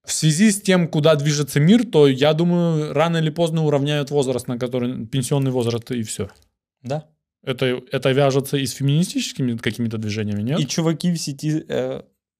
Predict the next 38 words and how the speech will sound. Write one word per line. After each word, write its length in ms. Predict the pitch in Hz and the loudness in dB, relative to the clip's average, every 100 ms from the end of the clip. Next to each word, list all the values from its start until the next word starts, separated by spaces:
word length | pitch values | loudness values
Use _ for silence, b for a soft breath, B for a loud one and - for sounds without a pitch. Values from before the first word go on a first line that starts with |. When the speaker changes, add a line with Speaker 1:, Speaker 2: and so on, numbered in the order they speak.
| _ - | _ -16
Speaker 2:
шутят, 400 | - 170 160 135 | -6 -4 -2 -4
что 180 | - 131 | -4 -6
в 60 | |
семнадцать 480 | - 147 147 143 - | -4 -4 -4 -4 -2
лет, 180 | 151 160 | -2 -2
когда 280 | - 147 143 | -4 -2 0
идет 220 | 139 135 | 0 -4
призыв, 400 | 139 139 131 143 147 _ _ _ _ _ _ _ _ _ | -2 -2 -2 -4 -6 _ _ _ _ _ _ _ _ _
ты 220 | 143 143 | 0 4
Speaker 1:
То 100 | 143 | 4
же 120 | 127 | 2
самое. 240 | 113 127 131 | 0 2 2
Speaker 2:
отрезаешь 540 | 147 143 135 127 139 | 2 2 2 2 0
себе, 360 | - 165 175 180 | -4 -4 -4 -4
Speaker 1:
Мгм. 260 | 127 120 135 | -4 -2 -2
Speaker 2:
а 60 | |
в 100 | 135 - | -2 0
тридцать 560 | 180 214 - 143 - _ _ _ _ | 0 0 -2 -6 -6 _ _ _ _
Speaker 1:
Пришиваешь. 460 | - 113 117 101 110 | -6 -4 -2 0 2
Speaker 2:
пришиваешь, 680 | 151 160 160 185 196 196 - - | 2 2 4 4 2 -2 -14 -2
и 80 | 143 | 2
Speaker 1:
А 60 | 147 | 2
Speaker 2:
это 80 | 151 | 2
Speaker 1:
в 40 | |
Speaker 2:
все 140 | 160 156 | 0 0
за 100 | 147 | 0
что, 220 | - 147 | -2 -4
за 180 | 143 135 | -2 -4
сто 180 | 131 139 | -2 -2
шестьдесят 320 | 143 139 120 | -2 -4 -2
баксов. 380 | 120 113 - - _ | -2 -2 -10 -20 _
Speaker 1:
И, 160 | 143 139 139 | -10 -8 -2
а 140 | 123 | -2
в, 160 | 120 - 127 113 _ - | -4 -10 -12 -14 _ -2
обратно 440 | 139 - 151 147 | 0 4 2 2
в 60 | 135 | -2
шестьдесят 480 | 147 135 131 143 135 | -2 -2 0 0 -2
от, 280 | 117 - | -6 -16